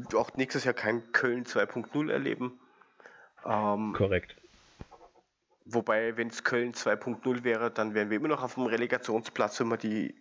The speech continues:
Speaker 1: Tabelle von diesem Jahr hernimmt. Aber, ja,
Speaker 2: Ich
Speaker 1: irgendwas Einstelliges wär schon sehr, sehr, sehr geil.
Speaker 2: Also ich muss, ich muss offen zugeben, nach diesem Jahr habe ich ein so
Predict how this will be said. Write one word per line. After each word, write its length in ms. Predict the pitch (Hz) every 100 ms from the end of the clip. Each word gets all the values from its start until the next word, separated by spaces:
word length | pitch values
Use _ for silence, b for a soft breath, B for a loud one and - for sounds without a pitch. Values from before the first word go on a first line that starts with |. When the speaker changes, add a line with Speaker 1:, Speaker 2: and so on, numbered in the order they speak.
| _
Speaker 1:
Tabelle 360 | - 117 110 104
von 140 | -
diesem 280 | 98 147 156
Jahr 100 | 127
hernimmt. 480 | 120 120 117 113 - B B B B B B B B B _ _ _ _ _ _ _ _ _ _ - - - - _ _ _ _ -
Aber, 420 | 104 107 107 107 - _ _ _ _ _ _ _ _ -
ja, 180 | 98 95
Speaker 2:
Ich 120 | - -
Speaker 1:
irgendwas 320 | 147 185 175
Einstelliges 840 | - 139 170 - 147 143 143 139 - - - _ - -
wär 260 | 127 117
schon 260 | 117 120 113
sehr, 400 | - - 107 95
sehr, 360 | - 90 76
sehr 200 | 67 -
geil. 300 | 52 50 - - _ _ _ _ _ _ _
Speaker 2:
Also 140 | 107 123
ich 120 | -
muss, 220 | 147 139 -
ich 120 | -
muss 160 | 139
offen 220 | 104 117 113
zugeben, 440 | 110 107 98 95 -
nach 180 | 110 104
diesem 400 | - 135 131 123
Jahr 260 | 104 101 95
habe 180 | 104 113
ich 120 | 113
ein 140 | 110
so 180 | 110 123